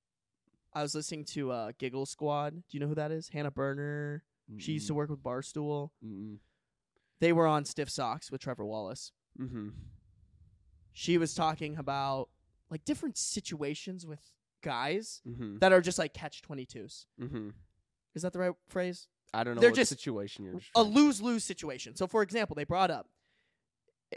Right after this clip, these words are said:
Speaker 1: if a guy, if you're in an elevator, it's just you and one other dude,
Speaker 2: Mm-hmm.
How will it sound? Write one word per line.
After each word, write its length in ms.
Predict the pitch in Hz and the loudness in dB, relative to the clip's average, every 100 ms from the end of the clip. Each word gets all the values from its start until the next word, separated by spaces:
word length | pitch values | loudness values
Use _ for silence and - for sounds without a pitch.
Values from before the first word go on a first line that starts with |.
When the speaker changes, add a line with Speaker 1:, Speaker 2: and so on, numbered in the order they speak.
| - - | -2 0
Speaker 1:
if 120 | 156 | 2
a 40 | |
guy, 520 | 151 170 180 214 233 226 _ _ _ - | 2 6 6 4 0 -6 _ _ _ -10
if 140 | 156 | -6
you're 200 | 160 196 | 2 4
in 60 | 233 | 4
an 100 | 220 | 0
elevator, 380 | 175 165 151 143 | -2 -2 -4 -6
it's 80 | 143 | -8
just 140 | 139 | -8
you 140 | 143 156 | -6 -6
and 140 | 156 | -6
one 120 | 127 | -8
other 140 | 147 151 | -6 -6
dude, 280 | 123 87 - _ - | -6 -10 -12 _ -16
Speaker 2:
Mm-hmm. 260 | 120 123 | -12 -10